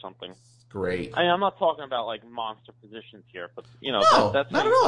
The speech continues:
Speaker 1: start to build your portfolio early. You know, when these lows come and these, these quote-unquote tragedies, which we're not even sure if it, if it's a tragedy yet. We know it's crazy.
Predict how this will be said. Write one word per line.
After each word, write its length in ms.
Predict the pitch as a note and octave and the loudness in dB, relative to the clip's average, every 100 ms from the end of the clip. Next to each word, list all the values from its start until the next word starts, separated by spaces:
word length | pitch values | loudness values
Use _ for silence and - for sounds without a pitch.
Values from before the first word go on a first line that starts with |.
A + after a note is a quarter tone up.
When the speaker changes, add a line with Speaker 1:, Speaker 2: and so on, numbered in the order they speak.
| G#2 | 2
Speaker 1:
start 40 | |
to 60 | A#2 | -4
build 240 | A#2 A2+ | -6 -6
your 100 | A2 | -8
portfolio 680 | - G#2+ - A#2+ A2 G2+ G2 | -6 -6 -4 -6 -4 -4 -4
early. 340 | G2+ G#2 F2+ - _ _ _ - - - _ _ - - | -4 -6 -8 -16 _ _ _ -20 -20 -20 _ _ -20 -12
You 80 | A2+ | -8
know, 100 | G#2+ | -6
when 140 | A2 | -6
these 140 | A#2 A2+ | -8 -8
lows 340 | A2 A2+ A#2 G#2+ | -4 -2 -2 -6
come 220 | - A2 G2+ | -8 -8 -8
and 160 | G2 | -12
these, 160 | G2+ G2 - _ | -14 -16 -20 _
these 160 | G#2 G2+ - - | -12 -12 -12 -8
quote-unquote 600 | A#2+ G#2+ G#2 - G#2+ - | -4 -2 -4 -6 -8 -8
tragedies, 560 | - G2+ G2 F2+ F2 E2+ - _ | 0 2 2 -2 -14 -14 -20 _
which 140 | - - | -20 -8
we're 100 | A2 | -4
not 220 | A#2+ C3 | 2 2
even 160 | C3 A2+ - | 2 -6 -8
sure 180 | C3 G#2 - | -6 -6 -8
if 80 | |
it, 60 | F2 - | -14 -10
if 140 | G2+ - | -12 -10
it's 180 | G2+ - | -16 -16
a 40 | - | -8
tragedy 460 | - G2+ - - E2 | 0 0 0 -10 -14
yet. 100 | D#2 - | -14 -8
We 80 | C#3 | 0
know 220 | F3+ F3 | 2 2
it's 120 | D3+ | -2
crazy. 500 | - F3 E3+ C3+ F2+ | -6 -4 -4 -6 -14